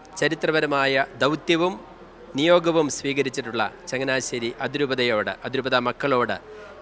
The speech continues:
എനിക്ക് പറയുവാനുള്ളത് എന്താണെന്ന് ചോദിച്ചാൽ, വളരെ സന്തോഷത്തോടെ, നന്ദിയോടെ ചില കാര്യങ്ങൾ അനുസ്മരിക്കുവാൻ കൂടിയാണ് എനിക്ക് സാധിക്കുന്നത്. നമ്മുടെ അഭിമന്യ പിതാക്കന്മാർ, ചങ്ങനാശ്ശേരി അതിരൂപതയെ നയിച്ചിട്ടുള്ള അഭിമന്യ പിതാക്കന്മാർ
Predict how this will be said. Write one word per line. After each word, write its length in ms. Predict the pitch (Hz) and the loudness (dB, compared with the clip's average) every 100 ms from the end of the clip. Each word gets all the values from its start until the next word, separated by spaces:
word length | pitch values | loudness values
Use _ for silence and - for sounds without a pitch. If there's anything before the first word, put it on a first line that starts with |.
| - | -8
എനിക്ക് 180 | 131 135 127 | -6 -2 0
പറയുവാനുള്ളത് 600 | 135 139 143 139 135 131 127 | 2 2 2 2 -2 -2 -2
എന്താണെന്ന് 340 | 127 127 123 | -2 -2 -4
ചോദിച്ചാൽ, 320 | 120 117 123 120 | -6 -4 -4 -2
വളരെ 220 | 123 127 - | -2 -4 -6
സന്തോഷത്തോടെ, 640 | 131 143 - 135 131 123 117 - - - | -2 -2 -2 -2 -2 0 -4 -10 -20 -8
നന്ദിയോടെ 400 | 131 165 165 156 151 | -4 0 2 2 0
ചില 100 | 135 131 | -2 -2
കാര്യങ്ങൾ 340 | 127 135 127 120 - 120 | -2 -2 -4 -4 -6 -6
അനുസ്മരിക്കുവാൻ 640 | 143 - 165 160 151 143 147 | -6 -4 -4 -2 -2 -2 -2
കൂടിയാണ് 420 | 123 110 104 110 - 113 | -2 -2 -2 -6 -8 -8
എനിക്ക് 220 | 113 107 - | -4 -4 -2
സാധിക്കുന്നത്. 560 | 120 120 123 107 92 90 - - - - - - - - - - | -2 -2 -4 -4 -6 -10 -18 -20 -20 -20 -20 -20 -20 -20 -20 -4
നമ്മുടെ 220 | 147 165 160 | 2 4 4
അഭിമന്യ 280 | 147 160 156 | 2 2 2
പിതാക്കന്മാർ, 580 | 143 143 143 139 131 107 - - - - - - - | 2 2 2 0 0 0 -4 -18 -20 -20 -20 -14 -4
ചങ്ങനാശ്ശേരി 500 | 135 147 139 151 143 | 0 2 2 0 0
അതിരൂപതയെ 420 | 135 139 139 135 135 | 0 -2 0 -2 0
നയിച്ചിട്ടുള്ള 420 | 135 135 147 139 127 | -2 -4 -6 -2 -2
അഭിമന്യ 260 | 123 131 123 | -2 -4 -2
പിതാക്കന്മാർ 440 | 123 120 123 120 | -2 -2 -2 0